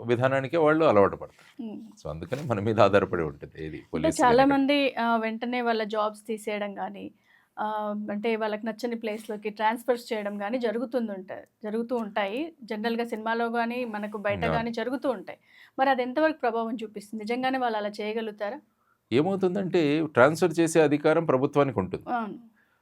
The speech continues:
Speaker 1: కానీ దానికి ఒక నియమాలు ఉంటాయి.
Speaker 2: మ్మ్.
Speaker 1: ఒక రెండు సంవత్సరాలు ఒక చోట్ల పెట్టాలి.
Speaker 2: మ్మ్.
Speaker 1: ఆ రెండు సంవత్సరాల ముందే చేస్తే మనకు,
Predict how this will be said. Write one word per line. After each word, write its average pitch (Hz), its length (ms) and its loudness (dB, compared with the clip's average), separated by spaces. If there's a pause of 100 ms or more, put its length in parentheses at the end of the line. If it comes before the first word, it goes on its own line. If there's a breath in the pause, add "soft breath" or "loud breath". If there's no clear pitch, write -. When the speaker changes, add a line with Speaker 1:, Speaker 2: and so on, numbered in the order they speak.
(160)
Speaker 1:
కానీ 156 180 8
దానికి 135 320 2
ఒక 135 120 2
నియమాలు 131 400 6
ఉంటాయి. 85 240 -4 (160)
Speaker 2:
మ్మ్. 220 280 -8
Speaker 1:
ఒక 95 100 0
రెండు 98 220 2
సంవత్సరాలు 120 560 4
ఒక 107 200 0
చోట్ల 113 200 4
పెట్టాలి. 95 380 2 (180)
Speaker 2:
మ్మ్. 226 200 -4
Speaker 1:
ఆ 92 40 6
రెండు 95 200 2
సంవత్సరాల 117 500 6
ముందే 113 280 2
చేస్తే 117 380 2
మనకు, 117 560 -2